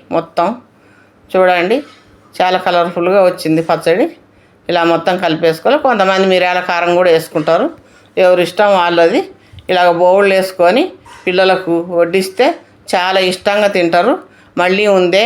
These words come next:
ఇంకా కావాలి అని వాటిని కూడా అడుగుతారు. చాలా టేస్టీగా ఉంటుంది. ఈ పచ్చడి మీకు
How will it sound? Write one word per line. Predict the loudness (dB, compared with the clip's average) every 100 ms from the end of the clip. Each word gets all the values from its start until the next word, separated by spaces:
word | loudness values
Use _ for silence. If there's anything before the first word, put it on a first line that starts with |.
| 0
ఇంకా | 0 0 2
కావాలి | 2 2 0
అని | 0 -2
వాటిని | 0 0 2
కూడా | 2
అడుగుతారు. | 0 0 0 0 0 -4 _ _ _ -6
చాలా | -2 0 -2 -2
టేస్టీగా | -2 -2 0 2 2
ఉంటుంది. | 2 2 0 -4 -12 _ -16 -4 -2
ఈ | 0
పచ్చడి | -2 0 0 2 0
మీకు | 2